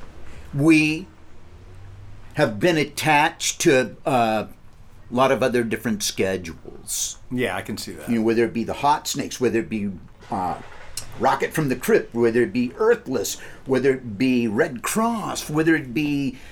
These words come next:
Speaker 1: Steven recording That Dog or, you know, what everybody's doing.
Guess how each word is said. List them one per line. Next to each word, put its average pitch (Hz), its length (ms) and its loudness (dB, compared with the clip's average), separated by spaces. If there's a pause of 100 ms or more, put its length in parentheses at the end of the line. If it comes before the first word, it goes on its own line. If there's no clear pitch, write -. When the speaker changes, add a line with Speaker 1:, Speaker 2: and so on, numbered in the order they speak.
Speaker 1:
Steven 170 1000 0
recording 156 840 2
That 165 440 4
Dog 175 560 8
or, 113 240 2 (920)
you 151 140 -4
know, 143 100 2
what 143 140 6
everybody's 151 540 4
doing. 165 480 0